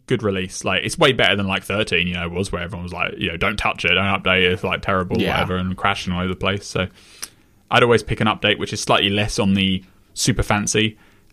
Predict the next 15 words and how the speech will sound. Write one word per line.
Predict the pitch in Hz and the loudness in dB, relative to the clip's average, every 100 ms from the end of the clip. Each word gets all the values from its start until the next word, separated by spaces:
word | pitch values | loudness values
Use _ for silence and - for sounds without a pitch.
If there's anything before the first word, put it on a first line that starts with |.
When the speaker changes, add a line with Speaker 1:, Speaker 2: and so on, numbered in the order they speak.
| _ | _
Speaker 1:
but | 90 69 - _ _ _ _ - | -2 -2 -6 _ _ _ _ -12
still | - 95 | -2 0
has | 90 85 - | 0 -4 -4
useful | 90 - - | -6 -6 -8
stuff | - - - | -10 -10 -10
in | |
it. | - - _ _ _ _ _ _ _ _ _ _ _ _ | -10 -12 _ _ _ _ _ _ _ _ _ _ _ _
Speaker 2:
We | 120 | 2
were | 139 | 4
spoiled | 135 - 117 107 107 110 | 2 -2 0 2 0 0
by | 110 | 0
I | 104 101 | 0 0
O | 98 | -4
S | 95 | -6
fourteen, | - 98 92 - 98 110 | -6 -6 -6 -4 -2 -4